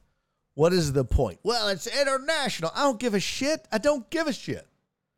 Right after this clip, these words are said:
I don't give a shit. Then do it in the Olympics. But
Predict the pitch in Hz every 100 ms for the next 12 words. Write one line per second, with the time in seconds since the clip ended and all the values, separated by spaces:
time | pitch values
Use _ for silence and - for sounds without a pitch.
0 | _ _ _ _ _ - 208 294 233 254
1 | 233 143 123 202 226 285 285 254 214 214
2 | - - - - - _ _ _ _ _
3 | _ _ _ _ _ _ _ _ _ _
4 | _ _ _ _ _ - 143 208 202 185